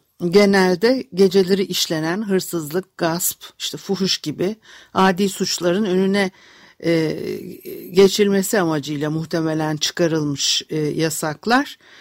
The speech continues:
Belgede diyor ki geceleri, yani fenersiz gezmenin eskiden beri yasak olduğu, e, geceleri, e, fenersiz yakalananlara uygulanacak işleminde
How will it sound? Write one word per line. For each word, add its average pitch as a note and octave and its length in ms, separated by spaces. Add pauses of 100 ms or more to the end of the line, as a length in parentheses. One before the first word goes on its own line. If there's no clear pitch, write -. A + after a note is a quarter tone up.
(540)
Belgede F#3 640
diyor C4+ 180
ki A3+ 160
geceleri, F3+ 640
yani C#3+ 180
fenersiz F3 640
gezmenin E3+ 480
eskiden E3+ 720 (500)
beri D3+ 480
yasak D#3 400
olduğu, E3 580 (680)
e, D#3+ 240 (340)
geceleri, E3 760 (260)
e, D#3 300
fenersiz F3 640
yakalananlara D#3 760
uygulanacak D#3+ 640
işleminde D#3 720